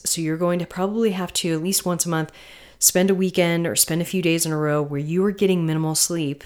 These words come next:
and you're exercising that, you know, that process. You're, you're, you're kind of coming to learn how you can recover and how you can sleep,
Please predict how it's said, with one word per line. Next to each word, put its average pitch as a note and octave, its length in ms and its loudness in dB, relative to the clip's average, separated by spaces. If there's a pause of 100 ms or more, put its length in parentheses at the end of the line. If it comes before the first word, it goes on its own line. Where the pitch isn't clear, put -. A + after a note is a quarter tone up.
(580)
and D#3+ 160 -2
you're E3+ 280 2
exercising D3+ 760 0
that, C#3 560 -2 (560)
you E3 180 -4
know, C#3+ 300 -4
that D3 240 -6
process. - 600 -4
You're, D#3 240 -2
you're, F3+ 640 2 (120)
you're - 260 -4
kind A#3+ 220 0
of G#3+ 80 0
coming G#3 300 2
to E3+ 140 -2
learn D3+ 420 -2
how D3 340 0
you D3+ 400 -2
can F#3+ 180 -6
recover F#3 340 -2
and F3 120 -2
how C#3+ 100 -6
you C#3+ 240 -4
can E3+ 180 -10
sleep, G3 380 0